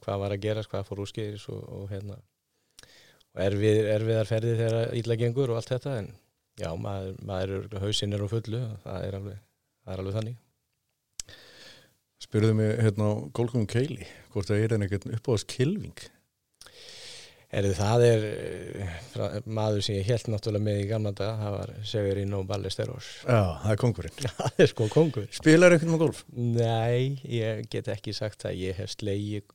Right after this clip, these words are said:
Speaker 1: og ég hef komið svo onni nokkru sinnum, sko, þegar að, þegar að svona einhverju hópar fara og svona, en ég er ekki golfari, nei.
Speaker 2: Þessi leikmannaferill hjá þér,
Speaker 1: Mm.
Speaker 2: þetta er á-, þetta er átta stykki,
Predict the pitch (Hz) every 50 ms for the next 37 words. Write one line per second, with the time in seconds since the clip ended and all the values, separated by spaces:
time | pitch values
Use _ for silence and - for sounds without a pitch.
0 | _ _ - - - 98 98 98 95 92 92 95 98 95 - - 107 101 104 104
1 | 104 104 101 - 104 98 101 107 110 107 104 104 101 - 104 92 107 104 107 113
2 | 117 117 - - 117 110 101 101 95 98 98 101 101 95 - - - _ _ _
3 | _ _ _ _ _ _ _ _ _ _ _ _ _ _ _ _ _ - - 98
4 | 101 98 107 98 107 110 113 113 110 107 - 123 117 110 110 117 113 - 123 110
5 | 117 120 120 123 127 123 123 123 113 123 131 127 120 101 95 90 85 85 85 85
6 | 85 90 90 87 - - 104 95 - 92 92 92 92 98 101 92 82 80 80 80
7 | 80 - - - _ _ _ _ _ _ _ _ _ _ _ _ _ _ _ _
8 | _ _ _ - - - - - _ _ _ _ _ 117 113 107 101 107 127 143
9 | 151 151 - 151 123 110 95 90 95 85 82 - - 73 69 69 - - _ _
10 | _ _ - 87 85 82 82 _ - 107 - 104 104 98 - - 107 107 104 123
11 | 127 139 135 - 139 - - 131 - - 95